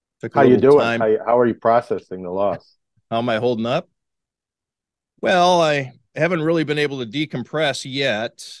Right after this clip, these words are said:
Speaker 1: Um, The Athletic had me writing, um, some other things. I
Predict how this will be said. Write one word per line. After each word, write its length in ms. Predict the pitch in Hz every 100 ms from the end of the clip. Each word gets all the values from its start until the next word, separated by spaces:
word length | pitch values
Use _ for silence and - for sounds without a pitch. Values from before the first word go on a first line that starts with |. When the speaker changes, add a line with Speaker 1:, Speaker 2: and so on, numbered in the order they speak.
| - -
Speaker 1:
Um, 760 | 104 101 101 101 101 98 98 _ _ _ _
The 100 | 104
Athletic 480 | 104 101 117 120 110
had 300 | - 113 104
me 180 | 107 104
writing, 840 | 95 107 110 110 107 104 104 101 -
um, 600 | 95 95 92 92 90 90
some 240 | - 104
other 220 | 110 113 98
things. 720 | - 139 110 113 147 160 120
I 260 | 98 92